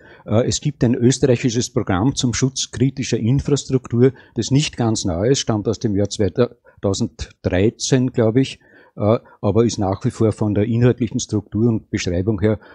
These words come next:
halbwegs brauchbar. Zuständig dafür ist derzeit Sebastian Kurz, seines Zeichens Bundeskanzler, also Bundeskanzleramt. Auch dort könnte ich mir vorstellen, dass ein gewisses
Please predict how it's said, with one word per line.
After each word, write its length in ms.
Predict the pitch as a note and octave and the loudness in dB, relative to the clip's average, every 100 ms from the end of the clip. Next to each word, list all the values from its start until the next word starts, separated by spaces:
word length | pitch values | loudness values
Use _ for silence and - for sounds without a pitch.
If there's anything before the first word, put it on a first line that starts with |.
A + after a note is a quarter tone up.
| - | -2
halbwegs 320 | G2 G2 - | 0 0 -2
brauchbar. 600 | - F#2+ A#2 - C3 C3 - _ | -2 0 0 2 2 2 -2 _
Zuständig 600 | - C3+ C3+ C#3 B2 A#2 | 2 4 4 2 0 2
dafür 420 | B2+ - G#2+ A#2 | 0 2 2 2
ist 340 | A2 - - - | 2 -4 -6 0
derzeit 340 | G2+ - G2+ | 0 0 -4
Sebastian 560 | - - F2 E2+ A2 G2 | -2 -2 -2 -2 -2 -2
Kurz, 320 | - G#2 - | 0 -2 0
seines 280 | G2 F#2 - | 0 0 -2
Zeichens 380 | F2+ D#2 F2+ - | -4 -4 -8 -2
Bundeskanzler, 640 | A#2+ A#2 - G2+ G2 A2+ | 2 2 0 -2 -2 -2
also 180 | F#2+ G2 | -4 -2
Bundeskanzleramt. 960 | A2 A#2 G#2 - F#2 - E2+ E2 D#2 - - - - | 0 2 2 0 -4 -4 -6 -4 -8 -12 -20 -20 -6
Auch 200 | G2 - | -6 2
dort 260 | C3+ - | 2 4
könnte 260 | A#2 G2+ G#2+ | 0 0 0
ich 140 | - | 0
mir 100 | A2 | -2
vorstellen, 560 | - G2+ G2 G#2+ G#2+ B2+ - - | 0 -2 0 0 0 0 -4 -6
dass 160 | A#2 A2+ | -4 -2
ein 140 | G#2+ | 0
gewisses 540 | A#2 A2 A#2+ B2 - | 0 0 2 0 0